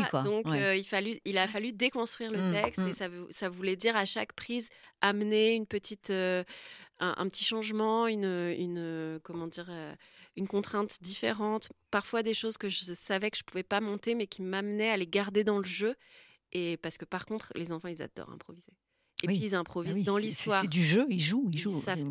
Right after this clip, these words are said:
Speaker 2: Ouais,
Speaker 1: très, très
Speaker 2: vraiment.
Speaker 1: bien, ouais,
Speaker 2: <laughs>
Speaker 1: voilà.
Speaker 2: Ils adorent jouer, normal.
Speaker 1: Tant qu'on les fait
Speaker 2: Ok.
Speaker 1: pas réciter tout à
Speaker 2: C'est
Speaker 1: l'heure.
Speaker 2: ça, ouais. Alors, des projets en cours ou à venir ?
Speaker 1: Ça fait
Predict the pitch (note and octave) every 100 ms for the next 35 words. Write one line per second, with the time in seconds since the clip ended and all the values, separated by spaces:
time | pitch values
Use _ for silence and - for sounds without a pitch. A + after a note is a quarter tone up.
0 | D3+ G3+ G3 D3+ F#3+ F3 E3 E3 F#3 A3+
1 | - F#3 - A3+ - F3 D#3+ C#3+ C3+ D3
2 | G#3 A3+ - - C#3+ C3+ D#3+ F3+ C3+ F#3+
3 | G3 - G3+ A3+ G3+ F3 F#3 G3 G3 F#3+
4 | - F3+ - E3 E3+ G#3 G3+ - G#3 G3+
5 | - D#3+ D3+ D3 - - - - - -
6 | - A#3 A#3 G3 - - _ - A#3+ -
7 | A#3+ A#3+ A#3 B3 A3+ A3 G#3 - A#3+ A#3+
8 | - - - - G#3+ G3+ F#3+ G3 G#3 A3
9 | A3 E3+ D3 D3+ _ - E3 - F3